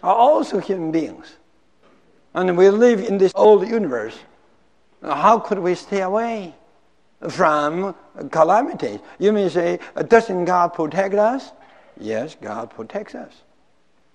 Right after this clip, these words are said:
But when certain calamity comes,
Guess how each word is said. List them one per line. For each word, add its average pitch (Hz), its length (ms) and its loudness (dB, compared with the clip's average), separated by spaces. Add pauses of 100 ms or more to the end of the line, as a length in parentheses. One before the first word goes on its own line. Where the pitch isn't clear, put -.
(340)
But 196 760 0 (560)
when 156 840 -2 (120)
certain 208 880 -2 (260)
calamity 139 920 -6 (380)
comes, 147 420 -12